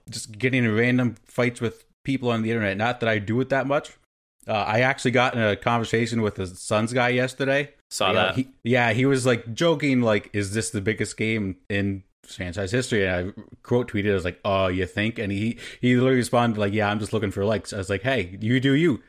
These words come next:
Speaker 1: That's the greatness of Twitter. You can be stupid and you can get, like, two hundred likes on a tweet." Um, the funny remarks, like, that's what makes Twitter Twitter. That's what makes it great. We don't need to keep adding things to it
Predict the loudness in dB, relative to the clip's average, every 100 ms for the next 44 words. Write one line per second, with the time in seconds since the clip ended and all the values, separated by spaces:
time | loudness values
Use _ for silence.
0 | -4 -4 -2 -2 -2 -2 -4 -2 -2 -2
1 | -4 -4 -2 0 -2 -2 -4 -2 -4 -6
2 | -8 -6 -4 -2 0 0 -2 -4 -4 -2
3 | -2 -2 -4 -4 -6 -6 -6 -8 -10 _
4 | _ _ _ _ _ _ -8 -4 -2 -4
5 | -4 -4 -2 0 0 0 2 0 0 -6
6 | -16 -6 -6 -2 -2 -2 0 0 2 0
7 | -2 -10 -4 0 0 -2 -4 -2 -2 -4
8 | -6 -4 -4 -4 -6 -10 -6 -2 -2 -4
9 | -12 -20 _ -2 0 2 0 0 -2 -2
10 | -4 -4 -2 -2 -2 -4 -4 -6 -4 -4
11 | -6